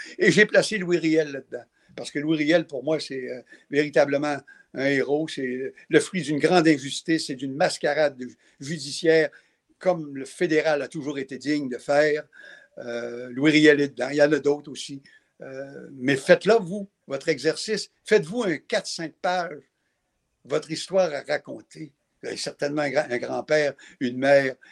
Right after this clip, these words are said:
Vous avez vécu une expérience extraordinaire. Allez-y, lâchez pas.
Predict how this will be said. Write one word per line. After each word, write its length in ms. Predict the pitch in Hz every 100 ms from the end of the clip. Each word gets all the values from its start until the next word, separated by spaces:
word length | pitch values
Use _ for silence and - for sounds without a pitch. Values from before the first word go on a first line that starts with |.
| -
Vous 180 | 143 143
avez 200 | 139 139
vécu 400 | 156 156 185 165
une 80 |
expérience 560 | 143 - 156 135 151 127
extraordinaire. 760 | 135 - 131 113 113 156 160 143 _ _
Allez-y, 380 | 123 165 165 214
lâchez 300 | 180 139 165
pas. 280 | 247 285